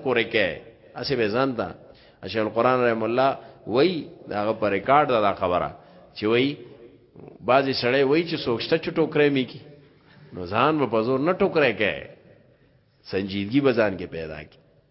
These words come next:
وقار او سنجیدګي. ستا به تک د انسانانو وي، ستا به خبرې د انسانیت وي. خاتم الجاهلین قالوا سلاما، دا مطلب. خبرې به د سنجیدګۍ، د وقار.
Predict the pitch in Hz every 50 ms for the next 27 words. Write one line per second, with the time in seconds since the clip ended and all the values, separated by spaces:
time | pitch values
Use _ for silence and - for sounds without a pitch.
0 | _ _ - 87 90 - - 131 139 135 123 113 104 95 - - 98 95 90 85
1 | 95 92 90 82 85 90 87 78 _ _ _ _ _ - - - 110 101 92 90
2 | - - - 143 139 110 113 110 104 101 101 95 - 104 98 95 98 98 95 95
3 | 90 90 90 85 - - 107 104 98 95 - - 104 101 127 156 160 143 120 117
4 | 107 101 98 - 110 101 98 98 98 95 92 - - 78 - - _ _ _ _
5 | _ _ _ _ _ _ _ - 107 107 107 101 104 107 110 104 110 113 131 147
6 | 160 139 - 135 143 143 143 123 113 - 101 101 117 120 104 85 80 90 98 98
7 | 85 76 73 - - 80 80 - _ _ _ _ _ _ _ _ _ - 92 90
8 | 117 120 113 104 95 92 87 - - - - 101 92 90 85 80 90 92 90 90
9 | 92 104 117 117 95 85 85 87 80 80 78 - 90 87 78 71